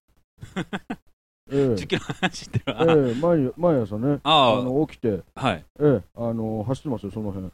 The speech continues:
Speaker 1: ああ、
Speaker 2: 十キロぐらい。
Speaker 1: そうです。
Speaker 2: ええ。
Speaker 1: 十キロぐらい走ってますか？
Speaker 2: ええ。
Speaker 1: あ、まあ、
Speaker 2: すいません、あのー、
Speaker 1: はい。
Speaker 2: 今日ね、
Speaker 1: はい。
Speaker 2: 一応、放送前に、あの、お約束だけしてもらったんですけれども、
Speaker 1: はい。
Speaker 2: あの、まあ、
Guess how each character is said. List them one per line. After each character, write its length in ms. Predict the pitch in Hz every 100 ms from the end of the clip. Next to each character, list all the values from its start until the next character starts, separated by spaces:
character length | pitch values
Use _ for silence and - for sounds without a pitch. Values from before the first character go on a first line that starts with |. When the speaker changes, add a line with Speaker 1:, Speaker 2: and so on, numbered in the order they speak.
| _
Speaker 1:
あ 380 | 131 139 131 120
あ、 20 |
Speaker 2:
十 80 | 127
キ 80 |
ロ 100 | 131
ぐ 80 | 117
ら 0 |
い。 20 |
Speaker 1:
そ 80 | 110
う 20 | 101
で 60 |
す。 80 | 117
Speaker 2:
え 160 | 131 95
え。 40 | -
Speaker 1:
十 100 | - 151
キ 120 | 156
ロ 80 | 151
ぐ 80 |
ら 60 | 139
い 20 |
走 160 | 117 143
っ 20 |
て 60 | 160
ま 100 | 156
す 80 |
か？ 60 | 120
Speaker 2:
え 40 |
え。 60 | 87 - _ _ _ _
Speaker 1:
あ、 200 | 120 110 - _ _ _ _ - - - - - _ -
ま 80 | -
あ、 80 | -
Speaker 2:
す 60 |
い 40 | -
ま 60 | 175
せ 60 | 151
ん、 40 |
あ 20 |
の 160 | 123 151
ー、 200 | 151 147
Speaker 1:
は 80 | 147
い。 40 | 147 143 139 139 135 131
Speaker 2:
今 160 | 214 143
日 140 | 107
ね、 80 | 87 -
Speaker 1:
は 100 | 131
い。 80 | 135
Speaker 2:
一 240 | 127 139
応、 640 | 139 135 131 127 123 120 - -
放 140 | 135
送 160 | 131 139
前 220 | 131 113
に、 240 | 95 85 78 _ _ _ _ 104
あ 60 |
の、 160 | 104 104
お 80 | 123
約 120 | -
束 220 | 131 113
だ 140 | 117
け 360 | 113 113 107 101 - _ _ _ _
し 40 | -
て 60 |
も 80 | 131
ら 60 | 123
っ 40 |
た 100 | -
ん 100 | 117
で 60 | 92
す 80 | -
け 100 | 98
れ 40 |
ど 80 | 87
も、 240 | 85 85 - _
Speaker 1:
は 140 | - 117
い。 100 | -
Speaker 2:
あ 40 | 110
の、 440 | 107 101 98 92 - _
ま 200 | 156
あ、 60 | 139